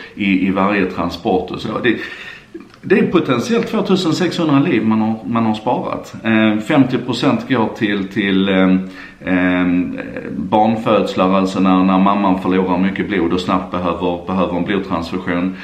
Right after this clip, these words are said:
Trettio procent har gått till, till, eh, unga människor som har svår blodbrist, eh,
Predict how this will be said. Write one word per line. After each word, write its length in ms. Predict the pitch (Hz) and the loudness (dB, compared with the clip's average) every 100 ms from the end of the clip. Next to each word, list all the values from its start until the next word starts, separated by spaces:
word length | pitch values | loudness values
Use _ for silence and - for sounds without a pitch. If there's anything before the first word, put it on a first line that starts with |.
| - - | -16 -4
Trettio 280 | 117 113 110 | 0 2 2
procent 460 | - 107 127 107 95 | 0 -2 0 0 0
har 140 | 90 | -2
gått 320 | 90 90 90 | 2 0 0
till, 340 | - 87 87 87 - | 0 0 0 -2 -2
till, 320 | 98 92 90 | 0 2 2
eh, 280 | 90 87 95 | 0 0 2
unga 160 | 107 101 | 2 4
människor 500 | 98 101 95 95 82 | 2 2 -2 -4 -6
som 280 | - 85 87 | -2 -2 0
har 240 | 92 85 | -2 -2
svår 480 | - - 110 90 - | -4 -2 0 0 0
blodbrist, 800 | 92 98 98 95 87 82 - - | 0 0 -2 -2 -2 -2 -8 -16
eh, 460 | - 90 87 85 | -6 -2 -2 -2